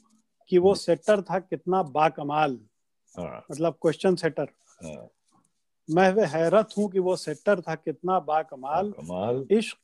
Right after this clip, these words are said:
Speaker 1: के बारे में पूछा जिसने पर्चे में सवाल।"
Speaker 2: जी।
Speaker 1: अब पर्चे में सवाल जो हैं, वो इस तरह से हैं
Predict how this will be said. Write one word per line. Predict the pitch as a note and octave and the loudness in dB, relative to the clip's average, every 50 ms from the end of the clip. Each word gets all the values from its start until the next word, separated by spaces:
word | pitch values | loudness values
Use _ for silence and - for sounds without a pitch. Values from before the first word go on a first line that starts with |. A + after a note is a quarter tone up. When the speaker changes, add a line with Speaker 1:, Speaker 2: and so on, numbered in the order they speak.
| _ _ | _ _
Speaker 1:
के | - G3+ G#3 G3+ | 2 4 4 4
बारे | E3 D#3+ D#3 D3+ D#3+ F3+ G3+ G3+ | 2 0 0 2 2 2 2 2
में | G3 G3 F3 | 2 0 -2
पूछा | - E3 E3 D#3 D3 - F3+ F#3+ F3+ | -2 -2 -4 -4 -2 -2 0 0 0
जिसने | D3 D3 D3 - - F#3 F#3+ | 0 -2 -6 -6 -2 -2 -2
पर्चे | F3+ - - D#3+ C#3 C#3+ - - G3 | -2 -2 -4 -6 -6 -2 2 2 2
में | F#3+ F3+ F3+ E3+ | 4 4 2 0
सवाल।" | E3 - D3 B2+ C3 C3 C3 A#2+ - - _ _ _ _ _ _ _ _ _ _ - - - - | 0 -2 -6 -2 2 2 2 2 0 -6 _ _ _ _ _ _ _ _ _ _ -20 -20 -16 -12
Speaker 2:
जी। | - D#2+ D#2 C#2 - - - - _ _ - | -10 -8 -8 -8 -10 -12 -16 -18 _ _ -4
Speaker 1:
अब | E3+ E3+ - _ _ | -4 -4 -4 _ _
पर्चे | - D#3+ C#3 C#3 - G3+ G3 G3 F#3+ | 0 0 0 2 2 4 4 4 4
में | F3 F3+ F#3+ | 2 2 0
सवाल | E3 - - D#3 D3 D#3 E3+ F#3+ F#3 | 0 0 0 2 4 4 4 4 4
जो | E3+ F3 | 2 0
हैं, | D#3+ D#3+ F3 | -2 -2 -4
वो | E3 D#3+ E3+ F3 E3 | -2 -2 0 0 0
इस | D3 - - | -2 -4 -6
तरह | - E3 E3+ F#3 | 0 2 4 4
से | E3+ - E3+ | 2 0 -6
हैं | C#3+ B2 C3+ C#3+ E3 | -8 -8 -10 -12 -12